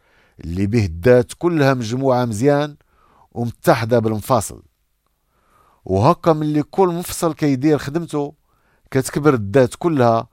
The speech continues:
وكتبنى بالمحبة. راني كنقول لكم وكنأكد عليكم في الرب،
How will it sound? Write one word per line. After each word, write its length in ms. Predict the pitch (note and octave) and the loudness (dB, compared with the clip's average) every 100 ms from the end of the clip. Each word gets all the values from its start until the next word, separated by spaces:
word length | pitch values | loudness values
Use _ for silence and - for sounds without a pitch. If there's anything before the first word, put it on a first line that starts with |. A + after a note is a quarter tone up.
| _ _ | _ _
وكتبنى 640 | - - C#3 - C3 A#2+ A2+ | -12 -2 -2 -2 -2 0 0
بالمحبة. 540 | G2+ G2+ - C3 - - _ _ _ _ _ _ _ _ _ _ _ _ - | 0 -4 -6 -8 -12 -16 _ _ _ _ _ _ _ _ _ _ _ _ 2
راني 300 | C3 F3 F3+ | 4 4 2
كنقول 540 | F3+ F3+ E3 A#3 G#3+ | 2 0 -2 -4 -2
لكم 320 | G3 - F#3 | -4 -2 -2
وكنأكد 680 | F3 D#3+ E3 - - - A#2 | -2 0 -2 -2 -8 -2 0
عليكم 400 | A2+ E3 G3 E3+ | 2 0 0 -4
في 120 | D3+ | -4
الرب، 320 | D3 E3 G2+ | -4 -2 -4